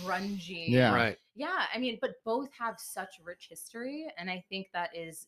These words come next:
Speaker 1: depicted in both places. And so, um, I think one of my favorite things was on the side of the distillery, there were these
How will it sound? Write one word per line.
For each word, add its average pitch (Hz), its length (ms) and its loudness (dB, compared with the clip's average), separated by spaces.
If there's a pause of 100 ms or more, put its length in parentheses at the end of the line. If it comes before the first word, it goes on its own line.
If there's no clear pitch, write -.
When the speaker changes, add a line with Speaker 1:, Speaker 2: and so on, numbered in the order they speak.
Speaker 1:
depicted 175 640 -8
in 160 160 -10
both 151 300 -8
places. - 640 -14
And 175 180 -6
so, 170 360 0 (460)
um, 160 440 0 (320)
I 190 80 0
think 202 220 -4
one 196 80 0
of 196 60 -2
my 170 100 2
favorite 160 340 -4
things 160 220 -8
was 147 340 -6
on 165 140 -6
the 160 80 -10
side 165 320 -2
of 170 100 -8
the 160 60 -10
distillery, 156 840 -8
there 151 360 -4
were 156 280 -2
these 143 360 -4